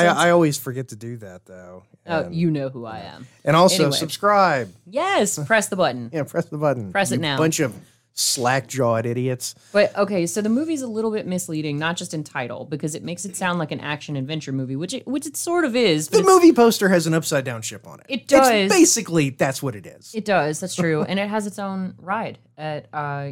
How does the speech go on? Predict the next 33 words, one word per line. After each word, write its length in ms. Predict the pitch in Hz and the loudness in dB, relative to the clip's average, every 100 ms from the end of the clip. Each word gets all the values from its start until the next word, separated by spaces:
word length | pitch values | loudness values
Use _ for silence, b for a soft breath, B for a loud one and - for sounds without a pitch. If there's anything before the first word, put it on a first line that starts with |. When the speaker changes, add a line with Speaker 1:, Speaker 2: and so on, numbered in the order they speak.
| 110 | -14
Speaker 1:
Universal, 440 | 151 170 208 180 | -14 -10 -8 -8
doesn't 240 | 147 156 190 | -8 -6 -6
it? 280 | 196 - - | -8 -14 -12
Isn't 340 | 170 185 185 | -8 -6 -8
the 60 | 170 | -8
Poseidon 420 | 175 160 170 175 | -10 -4 -4 -2
Adventure, 760 | 170 175 170 175 170 160 160 - _ | -6 -8 -8 -8 -8 -8 -12 -16 _
like, 280 | 160 160 160 | -6 -6 -4
in 200 | 160 139 | -8 -4
one 100 | 170 | -4
of 80 | 165 | -2
those 160 | 160 | -4
experiences, 680 | 151 - 147 160 190 196 214 | -6 -10 -10 -6 -6 -6 -6
at 100 | 214 | -6
least? 440 | 196 226 220 - - _ _ - | -4 -4 -4 -8 -16 _ _ 0
I 80 | 196 | 4
don't 160 | 214 240 | 4 6
think 100 | 247 | 4
Speaker 2:
Uh, 40 | |
Speaker 1:
there's 240 | 214 214 185 | 4 2 2
really 340 | 202 196 180 | 0 2 0
a 160 | - 160 | -2 -4
ship 280 | - 180 180 | -2 -2 2
Speaker 2:
if, 60 | 175 | 4
Speaker 1:
involved. 400 | 175 196 208 202 | 6 4 2 2
Speaker 2:
if 220 | 180 165 - | 2 2 2
there 260 | 156 151 | 4 6
was, 600 | 131 123 127 135 151 170 | 4 0 2 6 6 6
Speaker 1:
I 60 | 190 | 4
have 160 | 285 247 | 0 -2
to 80 | |
look 180 | 240 226 | -2 0
that 100 | 233 | 4